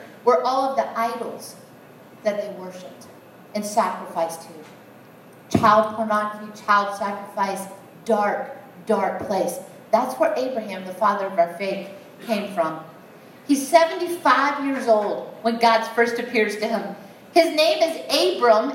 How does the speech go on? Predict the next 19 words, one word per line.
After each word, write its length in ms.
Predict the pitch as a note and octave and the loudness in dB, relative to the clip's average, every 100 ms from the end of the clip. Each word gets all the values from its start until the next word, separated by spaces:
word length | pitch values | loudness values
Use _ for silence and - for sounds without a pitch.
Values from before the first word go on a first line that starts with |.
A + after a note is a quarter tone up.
| B3 | 2
at 180 | B3+ | 2
this 240 | B3+ A#3 A#3 | 2 0 0
point. 320 | A#3+ G#3+ B3 | 0 0 0
He'll 200 | B3+ D4 | -2 0
get 140 | C4+ | 0
a 80 | C4+ | 0
name 300 | C4 C4 C4+ | 0 0 0
change. 380 | - G3 F3+ - - - - | -4 -4 -6 -8 -14 -20 -4
Abram 460 | D4 F4 E4+ D#4+ D4 | 2 2 4 4 2
means 260 | C#4 C4 A3 | -2 -2 -4
great 480 | A#3 C#4 C#4 - | -2 2 2 0
daddy. 500 | B3+ B3 A#3+ - - - - - - | 2 4 4 0 -6 -12 -16 -6 4
Only 260 | D#4 D#4 | 6 6
one 260 | D#4 D4+ D4 | 2 0 4
problem. 520 | D#4+ D#4 B3 G#3 - | 4 6 4 -2 -6
He 100 | C4 | -2
has 300 | C4+ C4+ C#4 B3+ | 4 4 4 -2
no 180 | A#3+ | -6
children, 480 | A#3+ - C#4 - F3+ | -6 -8 -8 -4 -6